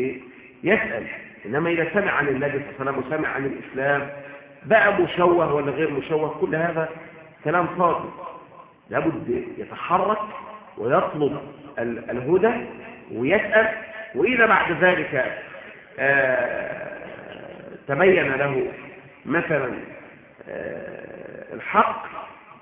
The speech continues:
لكن هو أحرم. والله سبحانه وتعالى قال: "والذين كفروا عما أنذروا معرضون".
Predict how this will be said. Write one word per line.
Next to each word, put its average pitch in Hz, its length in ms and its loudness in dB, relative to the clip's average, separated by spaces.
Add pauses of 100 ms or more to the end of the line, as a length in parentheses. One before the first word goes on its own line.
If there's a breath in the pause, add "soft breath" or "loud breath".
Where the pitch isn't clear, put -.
(260)
لكن 135 240 -6
هو 196 180 4
أحرم. 226 300 0 (840)
والله 127 200 2
سبحانه 131 240 -6
وتعالى 131 180 -2
قال: 156 240 -2
"والذين 147 260 -2
كفروا 143 300 -6
عما 127 300 -4
أنذروا 123 340 -2 (400)
معرضون". 143 560 -2